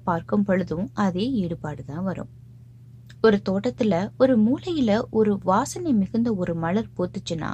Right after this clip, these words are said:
அந்த தோட்டத்தையே தன்னுடைய வாசனையால வசீகரம் செய்யும். அந்த பூவை போன்ற அமைதியான அழகு அப்படின்னு சொல்லிட முடியாது. அவனுடைய அழகு ஒருவித கவர்ச்சியையும் எழுச்சியையும் உண்டாக்கி காண்போருடைய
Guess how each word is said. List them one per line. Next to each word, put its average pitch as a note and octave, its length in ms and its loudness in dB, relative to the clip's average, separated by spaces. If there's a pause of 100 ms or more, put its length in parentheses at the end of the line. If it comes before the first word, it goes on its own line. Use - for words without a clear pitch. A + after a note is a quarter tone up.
அந்த F3 320 -4
தோட்டத்தையே A#3 760 -2
தன்னுடைய G#3 600 -2
வாசனையால F#3 840 -4 (100)
வசீகரம் F3 540 -4
செய்யும். - 380 -8 (580)
அந்த B3 220 6
பூவை C#4 420 0
போன்ற F#3+ 480 2 (100)
அமைதியான B3 600 2
அழகு F#3 420 0
அப்படின்னு F3 440 -4
சொல்லிட G#3 380 -4
முடியாது. D3+ 440 -10 (1400)
அவனுடைய B3+ 540 2 (100)
அழகு G3 460 2 (120)
ஒருவித G#3+ 440 2 (180)
கவர்ச்சியையும் A#3 720 0
எழுச்சியையும் G#3+ 640 0
உண்டாக்கி G3 460 -4 (140)
காண்போருடைய A#3+ 760 -2